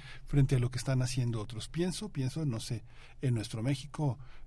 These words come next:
pienso, por ejemplo, el acento sobre los metales, ¿no? Yaguarú y su timbal. En el caso de, este, eh, de Alberto Pedraza, eh, un elemento fundamental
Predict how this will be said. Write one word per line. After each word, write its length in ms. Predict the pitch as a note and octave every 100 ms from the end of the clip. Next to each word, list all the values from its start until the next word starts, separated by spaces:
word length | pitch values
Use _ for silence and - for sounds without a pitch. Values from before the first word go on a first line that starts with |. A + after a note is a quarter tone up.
| -
pienso, 280 | B2 A#2+ C#3+
por 160 | A#2+
ejemplo, 480 | A2+ B2 A2+ D3+ C3+
el 220 | - B2 G#2
acento 420 | G2+ B2+ A#2 C#3
sobre 300 | - G2+ G2
los 140 | F#2+
metales, 480 | G2+ - F#2+ - -
¿no? 160 | B2 D#3
Yaguarú 580 | F2+ F#2 G2 A#2 C3
y 100 | G#2+ -
su 200 | - G2+
timbal. 400 | - F2+ F2 - -
En 240 | B2 A2
el 180 | G#2+ G#2+
caso 420 | - B2+ - C#3+ - - - -
de, 340 | C3+ A#2 A#2 A#2+
este, 760 | - - A2 G2+ F#2+ B2 G2+
eh, 40 | C#3+
de 180 | A#2+
Alberto 380 | G2+ G#2 A#2 C3
Pedraza, 540 | C3 G#2+ A2 - C#3+ C3+ - - -
eh, 180 | A2 A#2+
un 160 | E3 C#3
elemento 480 | B2 A#2 A#2+ D#3+ C3
fundamental 760 | - G#2+ G2+ G2 - C3+